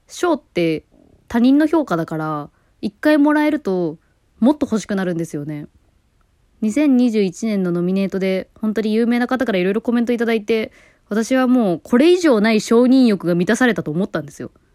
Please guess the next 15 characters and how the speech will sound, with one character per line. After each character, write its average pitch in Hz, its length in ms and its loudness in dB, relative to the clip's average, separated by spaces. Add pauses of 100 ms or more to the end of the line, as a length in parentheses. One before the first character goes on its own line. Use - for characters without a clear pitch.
(960)
と 294 140 2
こ 359 120 2
ろ 403 100 4
が 285 120 2
ど 202 140 2
う 185 40 0
だ 143 80 -4
い？ 127 120 -18 (560)
今 277 140 0
年 349 180 2
も 370 100 4
や 349 120 2
っ 311 60 -4
ぱ 330 100 -2
り 190 240 -2